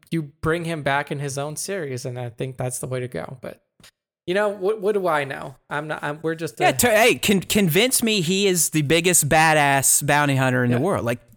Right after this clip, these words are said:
Speaker 2: convince me. Uh, uh, uh, okay, don't tell me to go read the old Legend comics and this, that, and the other thing. I'm reading the new Bounty Hunter comics, and yeah, he does seem like more of a badass, but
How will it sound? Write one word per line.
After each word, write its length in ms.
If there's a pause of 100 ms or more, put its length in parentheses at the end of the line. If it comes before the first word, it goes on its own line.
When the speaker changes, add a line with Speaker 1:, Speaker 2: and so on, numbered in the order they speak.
Speaker 2:
convince 480
me. 260
Uh, 60
uh, 340 (240)
uh, 60
okay, 180
don't 240
tell 160
me 100
to 80
go 140
read 320
the 160
old 400
Legend 380
comics 480
and 80
this, 140
that, 100
and 80
the 40
other 120
thing. 180
I'm 160
reading 240
the 60
new 180
Bounty 300
Hunter 180
comics, 540 (260)
and 160
yeah, 160
he 100
does 220
seem 320
like 240
more 200
of 60
a 60
badass, 580
but 160